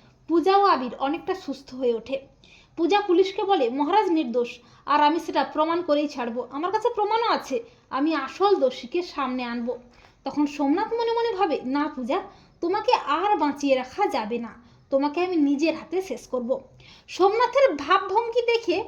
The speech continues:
মহারাজ বেশ বুঝতে পারে মহারাজই পূজা ও আবিরকে মেরে ফেলতে চেয়েছিল, এমনকি ও আবারও পূজার ক্ষতি করার চেষ্টা করবে। মহারাজ বলে, "আর না সোমনাথ মুখার্জি, তোমাকে আমি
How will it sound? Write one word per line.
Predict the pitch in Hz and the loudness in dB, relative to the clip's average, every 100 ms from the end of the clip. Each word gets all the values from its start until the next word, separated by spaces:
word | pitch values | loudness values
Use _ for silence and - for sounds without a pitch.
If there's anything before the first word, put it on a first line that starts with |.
| 302 | -4
মহারাজ | 320 359 415 403 | 0 2 2 2
বেশ | 294 466 523 427 | 2 0 0 -2
বুঝতে | 392 - 320 | -2 0 -2
পারে | 262 254 370 - _ - | 0 -2 -6 -10 _ -6
মহারাজই | 269 285 381 427 466 466 | -4 0 0 4 4 4
পূজা | 320 320 370 | 0 2 4
ও | |
আবিরকে | 370 349 370 427 | 4 4 0 -2
মেরে | 320 269 294 | 0 0 0
ফেলতে | 311 294 330 294 | -4 -2 -4 -2
চেয়েছিল, | 254 254 254 254 - | -6 -4 -4 -4 -2
এমনকি | 294 330 381 381 294 - - - | -2 -2 -2 -2 -2 -4 -10 -2
ও | 320 | -2
আবারও | - 269 277 359 415 415 | 0 -2 2 2 2 -2
পূজার | 262 320 392 | 0 0 0
ক্ষতি | - 269 277 | -4 -4 -4
করার | 277 311 370 | -2 -2 -2
চেষ্টা | 269 262 262 | -6 -8 -10
করবে। | 254 262 240 - - - - - | -4 -2 -2 -6 -12 -20 -18 -8
মহারাজ | 262 302 359 370 | -4 2 2 4
বলে, | 415 | 2
"আর | 339 254 320 359 | 2 4 2 2
না | 311 | -2
সোমনাথ | 294 262 262 269 | -4 -4 -4 -6
মুখার্জি, | 254 269 254 466 - - - - | -6 -6 0 0 0 -10 -10 -4
তোমাকে | 330 370 381 | 2 2 4
আমি | 466 466 | 4 4